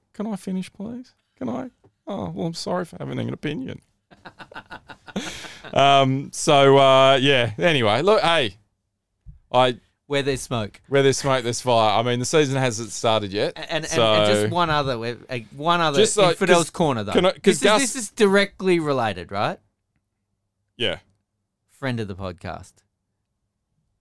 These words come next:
Speaker 2: Kevin Hastings. That's the other, talking about Mitchell Moses being moved
Speaker 1: Kevin
Speaker 2: on.
Speaker 1: Hastings.
Speaker 2: Uh, Jackson Hastings.
Speaker 1: Oh,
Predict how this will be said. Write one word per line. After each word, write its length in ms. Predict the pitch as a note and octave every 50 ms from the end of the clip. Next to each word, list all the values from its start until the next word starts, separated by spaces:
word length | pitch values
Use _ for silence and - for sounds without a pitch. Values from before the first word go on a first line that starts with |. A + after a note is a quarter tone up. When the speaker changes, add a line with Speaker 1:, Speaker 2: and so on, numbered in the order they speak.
| _ _
Speaker 2:
Kevin 260 | - G#2+ F2+ F#2 E2+
Hastings. 640 | D#2+ F2+ F#2 G#2 - - - _ _ _ _ _ _ _ _ _ _ _ -
That's 200 | C#3+ D3+ - -
the 160 | C#3+ A#2+ A#2
other, 400 | A2+ B2+ C3+ C#3 A#2 G2 F2 - _ _ _ _ _ _ _ _ _ _
talking 260 | - E3+ E3 C#3+ D3+ B2+
about 140 | G#2+ F2 -
Mitchell 260 | A#2 A2 - - G#2
Moses 560 | F#2+ F#2 G2+ A2+ B2 B2 G#2+ F#2+ F2+ F2+ -
being 300 | - - G#2+ G#2 G2 F#2
moved 240 | F2+ F2+ F#2 F2 F2
Speaker 1:
Kevin 220 | - F3 E3 F3 D3+
Speaker 2:
on. 60 | A#2
Speaker 1:
Hastings. 720 | C3+ C3 C#3+ D3 - - - E2+ D2+ C2 - - - _ _ _ _
Speaker 2:
Uh, 180 | - A#2 A2 G#2+
Jackson 400 | G2+ C#3+ B2+ - - - G#2+ F#2+
Hastings. 160 | F2+ G#2 F2+ A#2+
Speaker 1:
Oh, 280 | C3+ C3 A2 F2+ E2